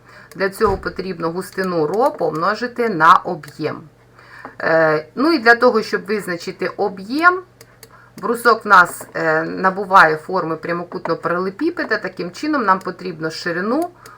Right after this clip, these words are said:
помножити на довжину і помножити на висоту.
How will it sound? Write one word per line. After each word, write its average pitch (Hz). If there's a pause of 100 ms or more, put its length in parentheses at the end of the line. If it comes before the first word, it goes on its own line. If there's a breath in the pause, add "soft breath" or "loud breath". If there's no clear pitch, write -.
помножити 185
на 180
довжину 185 (100)
і 302
помножити 185
на 170
висоту. 165